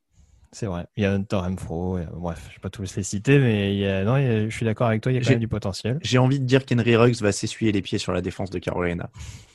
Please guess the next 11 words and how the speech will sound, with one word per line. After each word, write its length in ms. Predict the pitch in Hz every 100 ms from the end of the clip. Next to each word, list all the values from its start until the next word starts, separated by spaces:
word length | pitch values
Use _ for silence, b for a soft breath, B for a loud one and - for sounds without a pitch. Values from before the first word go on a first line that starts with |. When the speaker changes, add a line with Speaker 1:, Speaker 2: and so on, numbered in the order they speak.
| 110
Speaker 2:
Blague 200 | 113 110
bilingue. 460 | 110 107 - - _ _ - - - - - -
<laughs> 1600 | 123 - - - - 147 - - - - - 233 226 208 185 107
Speaker 1:
D'accord. 440 | 139 127 - 117 107 B B 165 147 -
Euh, 1300 | 143 143 147 143 143 143 147 147 147 143 143 139
je 140 | 131 107
vais 100 | 123
rester 240 | 123 -
sur 160 | 139 139
ma 100 | 135
logique. 520 | 135 113 107 -